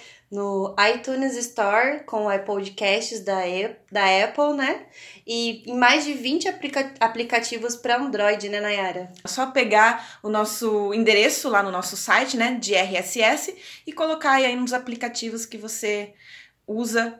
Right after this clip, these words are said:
Speaker 2: pra escutar podcasts.
Speaker 1: Inclusive, no nosso site, você consegue ouvir online e também fazer o download dos podcasts pra ouvir offline depois,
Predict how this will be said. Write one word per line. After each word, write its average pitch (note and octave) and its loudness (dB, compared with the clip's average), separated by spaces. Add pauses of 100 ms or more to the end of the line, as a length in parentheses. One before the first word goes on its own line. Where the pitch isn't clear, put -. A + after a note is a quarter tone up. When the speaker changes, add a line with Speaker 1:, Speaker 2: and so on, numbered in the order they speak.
(120)
Speaker 2:
pra C4 4
escutar A#3 -2
podcasts. - -10 (240)
Speaker 1:
Inclusive, D4+ 4
no F#4 4
nosso A#3+ 2
site, A#3 2
você C4 -4
consegue G#3 -2
ouvir F#3+ -2
online C4 4
e D4 -2
também C4 -2
fazer C4+ -2
o C4 -2
download C#4+ 2
dos G3 -12
podcasts G3+ -2
pra B3 0
ouvir B3+ -2
offline B3+ 0
depois, B3+ -2